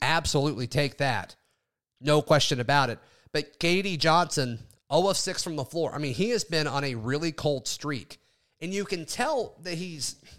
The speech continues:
it really seems like he's trying to push himself through this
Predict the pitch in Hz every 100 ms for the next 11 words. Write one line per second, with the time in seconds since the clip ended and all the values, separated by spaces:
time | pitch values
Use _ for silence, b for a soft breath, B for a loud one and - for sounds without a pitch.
0 | B B - 175 208 233 214 214 - 190
1 | 151 175 123 - 180 175 170 135 165 135
2 | - - 151 160 151 123 82 - - -